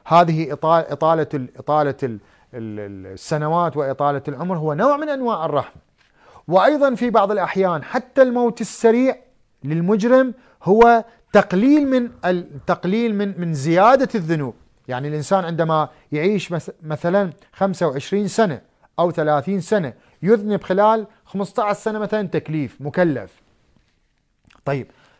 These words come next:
هذه الذنوب، العمر إذا صار مثلًا ستين سنة تضاعفت الذنوب، إذا صار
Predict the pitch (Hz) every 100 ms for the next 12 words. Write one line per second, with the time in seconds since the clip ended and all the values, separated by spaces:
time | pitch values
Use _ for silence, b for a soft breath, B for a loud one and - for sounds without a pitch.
0 | b 156 175 180 160 180 214 220 - 160
1 | 165 208 202 175 165 156 202 196 196 202
2 | - - 214 220 - 160 120 135 131 196
3 | 233 240 226 165 160 135 - 131 147 135
4 | 180